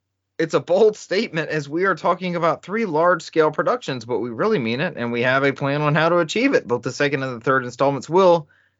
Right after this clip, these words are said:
in technological terms, benefit from the groundwork laid during development of Polaris. In this way, we aim to smoothen the de-, development process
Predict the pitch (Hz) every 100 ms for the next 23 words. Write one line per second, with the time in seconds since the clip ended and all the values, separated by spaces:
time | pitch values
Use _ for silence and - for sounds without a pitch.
0 | _ 143 135 160 123 127 120 90 104 123
1 | 117 107 - 135 127 120 117 110 107 107
2 | 107 98 - 113 110 101 107 101 104 107
3 | 92 101 - 104 95 98 110 110 107 -
4 | _ _ _ _ - 151 143 190 - 139
5 | 170 151 160 151 135 156 185 139 113 -
6 | - 135 - - - - - 214 262 -
7 | 92 92 92 _ 113 107 113 107 90 101
8 | - 113 120 175 107 107 - 104 101 101
9 | 98